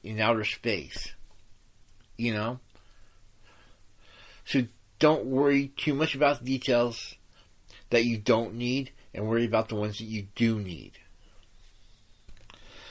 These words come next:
Keep in mind, of course, that as you're growing your city and you're trying to decide on details, try to make sure that each a-, area tends to build into a theme. You know? If you need a sub-theme, a show,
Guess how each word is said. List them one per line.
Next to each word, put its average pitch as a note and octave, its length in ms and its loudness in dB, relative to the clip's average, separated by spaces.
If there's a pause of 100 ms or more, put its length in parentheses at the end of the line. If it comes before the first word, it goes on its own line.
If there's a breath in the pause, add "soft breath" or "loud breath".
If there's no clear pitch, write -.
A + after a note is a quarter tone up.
(800 loud breath)
Keep F3 200 0
in D3 60 -2
mind, C#3+ 180 6
of C3+ 100 -4
course, B2+ 220 6
that A2 180 2
as A#2+ 140 2
you're A#2 100 0
growing A2+ 300 2
your G2 100 -6
city B2+ 480 2
and A2+ 160 -4
you're A2 160 -4
trying A#2 300 0
to G#2 80 -4
decide G#2 320 0
on G2+ 80 -6
details, A2+ 580 0 (480 loud breath)
try - 160 2
to C#3+ 60 0
make C#3+ 160 0
sure C3 160 0
that A#2+ 60 0
each A#2 260 -4
a-, A#2 500 0
area A#2 480 4 (380 soft breath)
tends C3 220 0
to A#2+ 60 -2
build A2 280 6
into G#2 280 -4
a F#2+ 60 -4
theme. G#2 440 -8 (760)
You G#2 160 -6
know? G#2 220 -4 (1900 soft breath)
If B2 280 0
you B2 100 2
need C3 140 4
a B2 40 6
sub-theme, C#3 800 2
a G#2+ 180 -4
show, A2+ 680 2